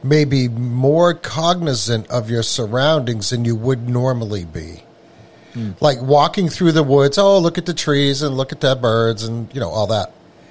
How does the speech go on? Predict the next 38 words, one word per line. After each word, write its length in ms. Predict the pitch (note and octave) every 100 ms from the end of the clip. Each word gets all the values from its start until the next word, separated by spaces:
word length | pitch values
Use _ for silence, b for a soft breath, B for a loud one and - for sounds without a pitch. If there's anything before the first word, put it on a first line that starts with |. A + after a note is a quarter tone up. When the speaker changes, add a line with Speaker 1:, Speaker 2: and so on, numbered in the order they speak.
| B B B B
Speaker 1:
But 160 | C#3+ F#3
this 280 | G#3 -
here 520 | - - C4 B3 F#3 C3+
gives 360 | D#3+ D3 B2+
you, 320 | D3 C#3+ C3+ -
like, 220 | C#3 B2+
s-, 320 | - - - - D3
little, 460 | D3+ E3 D3 C3+
little 300 | D3+ F3 D#3
things 380 | A#2 F3+ F#3 C#3
that 180 | C3+ A#2
you 80 | C3
can 180 | C3 A#2+
do 540 | F3+ G#3+ C3 A2+ B2 - B B B B B B - - - _ - - - - -
to 140 | - C3
look 340 | B2+ E3+ F3
around 640 | D3+ C#3 D3 D#3+ D#3+ C#3+
and 160 | B2 A2+ C3
actually 520 | C3 C#3+ - A#2+ A2
see 460 | - - - G3
what's 240 | D3+ B2 -
happening 540 | A2+ G#2+ G2+ A2 G#2+ G2+
around 480 | F#2 G2+ G2 G2 F#2
you. 200 | F#2 F2+ B B B B B B B B
Speaker 2:
Well, 160 | F3 D#3
Speaker 1:
And, 140 | - D3+
and 100 | D3
like 180 | D3+
what 160 | D#3 E3
Speaker 2:
the 60 | D#3
Speaker 1:
you, 120 | F#3+
you, 320 | D#3+ G3+ G3+
you 280 | D3+ E3+ F#3
describe 580 | C#3 E3 - F3+ F3 F3
it 80 | D#3
as 240 | C3+ A#2
dream 460 | - A#2+ D#3 D#3+ C3
walking 580 | G#2+ G2 G2 G2 F2+